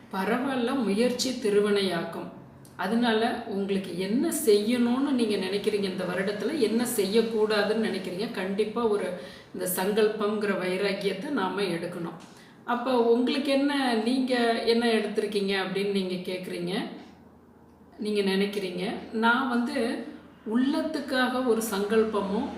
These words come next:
உடல் ரீதியான ஒரு சங்கல்பமும். அப்படின்னா என்னன்னா, அதாவது நிறைய வந்து நானு, அ, படிக்கணும்னு நினைக்கிறேன்.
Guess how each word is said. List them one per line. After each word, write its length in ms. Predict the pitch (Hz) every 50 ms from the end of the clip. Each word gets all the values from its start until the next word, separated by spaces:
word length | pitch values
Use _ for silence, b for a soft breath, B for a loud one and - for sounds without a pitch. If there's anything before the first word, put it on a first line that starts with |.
| 208 185
உடல் 400 | 202 202 240 262 277 - 254 254
ரீதியான 500 | 254 247 240 240 233 226 226 220 220 226 254
ஒரு 220 | 254 214 202 226
சங்கல்பமும். 920 | 220 - 190 190 190 208 202 196 - 202 185 - 185 180 180 - - - - - - - - - - - - - - - - - - 214 220
அப்படின்னா 480 | 226 226 226 247 269 269 262 269 277 277 247
என்னன்னா, 680 | 240 240 240 240 233 254 311 320 247 190 208 233 294 - - - - - - - - B B B B B B B B B - -
அதாவது 380 | - 220 226 262 277 - 349 277
நிறைய 460 | 247 226 226 226 262 285 302 320 311
வந்து 340 | 285 247 233 240 240 285 262
நானு, 540 | 233 220 208 202 208 214 226 226 208 185 170 165 - - - - - 196
அ, 120 | 190 180 180 175 175 165 - - - - - - - - - - - - 226
படிக்கணும்னு 640 | 208 214 214 294 277 - - 285 254 240 240 240
நினைக்கிறேன். 680 | 247 233 208 185 - 180 175 - 170 170 165 - -